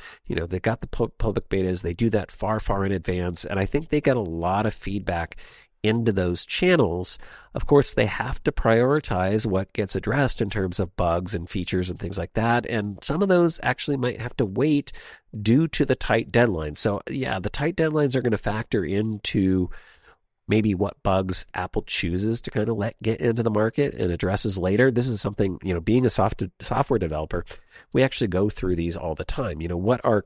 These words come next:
critical bugs and what are bugs where we can still launch, but they might be minor annoyances? And that's just the reality of deadlines, right? You have to get a product out at a certain point. Otherwise, you'll just never ship anything. So,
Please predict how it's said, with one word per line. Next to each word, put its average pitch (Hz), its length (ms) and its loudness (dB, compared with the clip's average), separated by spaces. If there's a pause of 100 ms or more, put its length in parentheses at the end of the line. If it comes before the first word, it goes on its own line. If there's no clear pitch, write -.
(120)
critical 117 380 2
bugs 131 460 -2 (320)
and 92 220 -2
what 107 280 2
are 117 140 2
bugs 92 560 -2
where 92 240 0
we 90 120 -2
can 87 140 -6
still 131 400 0
launch, 104 580 0 (280)
but 95 260 0 (260)
they 117 220 0
might 98 200 -2
be 104 140 -2
minor 92 340 -4
annoyances? 98 680 0 (260)
And 127 140 0
that's 156 160 0
just - 260 -4 (200)
the 117 100 2
reality 98 800 0
of 87 500 -2 (720)
deadlines, 120 640 0
right? 117 280 0
You 101 80 -2
have - 280 -4
to - 80 -2
get 113 200 2
a - 20 -12
product - 380 0
out 113 260 -2
at 101 180 0
a 107 60 0
certain 107 440 0
point. 135 420 2
Otherwise, 113 480 4
you'll 110 140 4
just 113 220 -2
never 104 280 0
ship - 320 0
anything. - 500 -6
So, 110 360 4